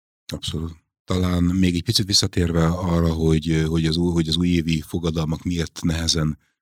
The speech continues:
tudnak gyökeret verni. Részben amiatt is, mert mondjuk akár egy ilyet mondjuk valaki le akar fogyni,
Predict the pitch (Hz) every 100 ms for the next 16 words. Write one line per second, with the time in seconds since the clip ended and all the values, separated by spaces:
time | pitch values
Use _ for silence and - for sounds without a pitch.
0 | _ _ 85 76 78 80 - 76 71 73
1 | 73 73 76 85 92 _ _ _ _ -
2 | 98 117 117 104 107 98 82 - 80 -
3 | 80 78 78 80 90 95 87 78 78 73
4 | 87 73 92 82 76 73 - 69 - 65
5 | 67 62